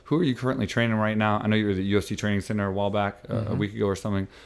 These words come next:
Speaker 1: Um, who are you currently training right now, and, and what do you have going on in the fighting realm?
Speaker 2: In the fighting realm, I'm currently training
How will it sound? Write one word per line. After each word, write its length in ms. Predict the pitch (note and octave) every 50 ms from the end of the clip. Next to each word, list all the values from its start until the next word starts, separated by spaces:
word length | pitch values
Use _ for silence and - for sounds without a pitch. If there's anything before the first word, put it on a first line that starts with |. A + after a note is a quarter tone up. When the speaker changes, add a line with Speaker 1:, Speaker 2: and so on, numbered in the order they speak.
| - - - - - -
Speaker 1:
Um, 360 | - G2+ G2 G2 F#2+ G2 G#2 - -
who 140 | G#2 C3+
are 60 | D3 D#3+
you 120 | D3+ D3
currently 320 | C3+ - D3 C3+ - -
training 300 | F#2+ - B2 C3+ C3+ A2
right 180 | F#2+ G2 F#2+ G2
now, 280 | F2+ F2+ F#2 F2+ - -
and, 240 | - - F#2+ F#2+ -
and 120 | F#2+ F#2+ G2
what 60 | G#2+
do 60 | A2
you 60 | G#2+ G#2
have 200 | G2+ G#2 G2+ G2+
going 180 | G#2 G2+ G2 G2
on 160 | G2 F#2+ G2
in 120 | - G2 F2
the 60 | E2
fighting 440 | - - - A2 G#2+ G#2 F#2+ F#2 F#2
realm? 220 | F#2 D#2+ D#2 - - - - - - - - -
Speaker 2:
In 120 | E3+ D#3+
the 60 | D#3
fighting 340 | D3+ - E3+ F3 F#3+ F#3+ F3+
realm, 220 | E3 D3+ C#3+ C#3 -
I'm 320 | C#3+ C#3+ C#3 C3+ C3 C3 B2
currently 420 | - - E3 D#3+ D#3+ D3 D3+ D3 C3
training 800 | A#2+ - - - D3 C#3+ C#3 C3+ C3 C3 B2+ B2 A#2+ A#2+ A#2